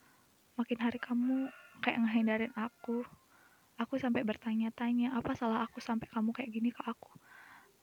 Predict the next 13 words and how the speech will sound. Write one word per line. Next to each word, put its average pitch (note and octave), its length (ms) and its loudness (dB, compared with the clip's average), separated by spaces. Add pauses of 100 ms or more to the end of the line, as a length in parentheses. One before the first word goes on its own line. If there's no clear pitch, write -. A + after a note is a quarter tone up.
(120)
Kamu A#3 240 2
bilang A#3 560 6 (240)
sama A3+ 240 0
bapaknya G#3+ 480 -2
kalau G#3 240 -2 (160)
kamu A3 240 0
nggak A3+ 240 -2
mau G#3+ 320 0
aku - 160 -6
suka - 320 -10
sama A3 180 0
kamu G#3 300 0
lagi, A3 320 -2